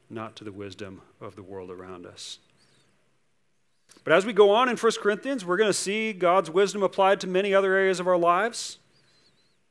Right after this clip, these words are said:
Some of the things we're gonna be talking about are divisions in the church and how God's wisdom applies there, the proper approach toward morally ambiguous practices, giving to the poor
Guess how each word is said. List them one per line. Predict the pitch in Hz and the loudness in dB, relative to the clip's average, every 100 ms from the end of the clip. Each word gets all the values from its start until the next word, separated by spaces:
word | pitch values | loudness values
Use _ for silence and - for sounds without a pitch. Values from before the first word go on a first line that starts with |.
| _ - | _ -8
Some | 160 | -2
of | |
the | 175 | 0
things | 185 185 | 2 0
we're | 180 | 0
gonna | 185 | 0
be | 180 | 0
talking | 185 185 208 | 2 2 2
about | 196 196 202 - - | 0 2 0 -4 -16
are | - 110 | -12 -12
divisions | 104 117 170 185 170 | -10 -2 0 0 -2
in | 180 | -2
the | |
church | 156 180 202 220 - | -2 2 2 2 -6
and | 127 | -8
how | 123 147 | -4 -2
God's | 151 147 135 | 2 2 0
wisdom | 135 156 156 151 | -6 -6 -6 -8
applies | - 156 151 135 | -2 0 0 0
there, | 147 180 196 _ _ _ _ _ _ _ | -2 -2 -6 _ _ _ _ _ _ _
the | 123 | -18
proper | - 180 185 202 190 | 2 4 4 4 2
approach | 165 - 170 190 202 - | 0 -2 4 4 4 -2
toward | - 147 135 | -2 -2 -2
morally | 131 147 175 190 185 170 | -4 0 2 4 4 2
ambiguous | 143 131 165 170 185 170 | -2 -2 -2 0 0 0
practices, | - 139 156 - - 254 - - _ _ _ _ _ _ _ _ _ _ _ _ _ _ - | -2 -2 -2 -4 -8 -8 -10 -12 _ _ _ _ _ _ _ _ _ _ _ _ _ _ -12
giving | 123 180 220 | 0 2 2
to | 185 | 0
the | 170 | -4
poor | - 180 196 226 262 | -2 2 2 2 -2